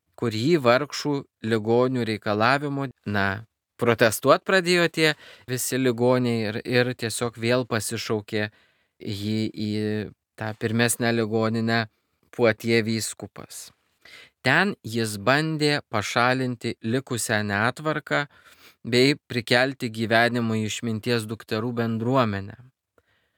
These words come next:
Tačiau netrukus įvairūs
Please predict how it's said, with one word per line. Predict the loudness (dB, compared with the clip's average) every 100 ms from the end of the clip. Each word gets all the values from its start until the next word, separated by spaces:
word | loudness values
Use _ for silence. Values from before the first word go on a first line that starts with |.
| _ _ -2
Tačiau | -2 4 4 4
netrukus | 2 -2 -2 -4 -2 -4 -4 -4
įvairūs | -4 0 2 2 -2 -4 -6